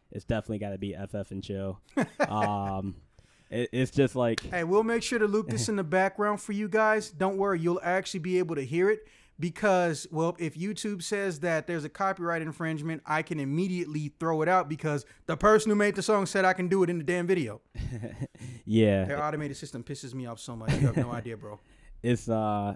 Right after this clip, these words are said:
Speaker 1: it's, it's just, I love that beat so much because it's, it's very personal, and it kinda just, like, represents me, like, in full. It's like, it's a Final Fantasy sample. It's very jazzy, and then it's like I played my, I played keys on it too. And then this is re-,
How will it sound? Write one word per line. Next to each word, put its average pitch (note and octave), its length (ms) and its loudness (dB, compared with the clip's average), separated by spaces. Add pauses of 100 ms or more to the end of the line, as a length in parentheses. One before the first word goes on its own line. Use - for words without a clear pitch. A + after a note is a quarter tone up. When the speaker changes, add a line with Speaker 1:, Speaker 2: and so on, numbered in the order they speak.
Speaker 1:
it's, - 300 0
it's D3 180 4
just, D3 280 4
I A#2+ 80 -2
love C3 240 6
that A2+ 160 2
beat A2+ 200 0
so G#2+ 140 -4
much G#2 260 -2
because G#2 240 -2
it's, G2+ 160 -8 (140)
it's A#2 160 -2
very A#2+ 280 2
personal, G#2+ 500 0
and A2 100 2
it A2 80 0
kinda C#3 220 0
just, A#2 160 2
like, G2+ 160 -2
represents G#2 560 -2
me, G2 400 0
like, F#2 220 -6
in F#2+ 100 -6
full. F#2+ 340 0
It's G2+ 240 -6
like, F#2+ 340 -10
it's G2+ 120 -12
a F#2+ 80 -12
Final B2 280 -2
Fantasy G#2 460 -6
sample. F#2+ 580 -6 (360)
It's - 80 -20
very A#2 260 0
jazzy, G2 720 -4 (320)
and G2+ 160 -6
then G2+ 140 -4
it's F#2 100 -6
like G2 140 -8
I F#2 80 -10
played G#2+ 400 -2
my, G2 300 -8 (100)
I A2 80 -8
played B2+ 240 2
keys A#2 340 0
on G#2+ 140 2
it F#2 120 -4
too. A2+ 440 4 (340)
And G2+ 180 0
then A2+ 420 2
this C3 200 2
is A2+ 140 -2
re-, A#2 160 0